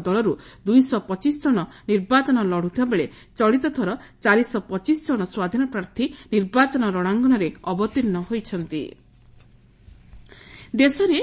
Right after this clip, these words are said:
ଗତ ପଚିଶ ତାରିଖରେ ଅନୁଷ୍ଠିତ ଷଷ୍ଠ ପର୍ଯ୍ୟାୟ ନିର୍ବାଚନରେ ମୋଟ ତେଷଠି ଦଶମିକ ତିନି ସାତ ପ୍ରତିଶତ ମତଦାନ ହୋଇଥିବା ଭାରତର ନିର୍ବାଚନ କମିଶନ କହିଛନ୍ତି। ଏହି ପର୍ଯ୍ୟାୟରେ ପୁରୁଷଙ୍କ ଅପେକ୍ଷା ତିନି ପ୍ରତିଶତ ଅଧିକ ମହିଳା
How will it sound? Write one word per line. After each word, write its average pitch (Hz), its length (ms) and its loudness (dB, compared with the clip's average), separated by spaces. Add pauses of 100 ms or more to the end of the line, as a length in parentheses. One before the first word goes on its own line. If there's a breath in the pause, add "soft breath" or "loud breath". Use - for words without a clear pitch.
ଗତ 208 180 -4 (140)
ପଚିଶ 202 320 -2
ତାରିଖରେ 349 340 -4
ଅନୁଷ୍ଠିତ 262 440 -2 (160)
ଷଷ୍ଠ - 340 -4
ପର୍ଯ୍ୟାୟ 262 340 -4
ନିର୍ବାଚନରେ 190 720 -2
ମୋଟ 196 240 -4 (380 loud breath)
ତେଷଠି 330 520 0
ଦଶମିକ 233 380 -4 (140)
ତିନି 302 280 4
ସାତ 185 380 -4
ପ୍ରତିଶତ 262 480 -8
ମତଦାନ 196 500 -4
ହୋଇଥିବା 180 360 -4 (400 loud breath)
ଭାରତର 226 440 2
ନିର୍ବାଚନ 208 560 0
କମିଶନ 180 460 -4
କହିଛନ୍ତି। 180 520 -6 (400 loud breath)
ଏହି 247 200 6
ପର୍ଯ୍ୟାୟରେ 226 500 2 (300 loud breath)
ପୁରୁଷଙ୍କ 311 460 2 (100)
ଅପେକ୍ଷା 220 420 -4 (140)
ତିନି 277 260 4
ପ୍ରତିଶତ - 440 -8 (180)
ଅଧିକ 190 320 -4
ମହିଳା 196 340 0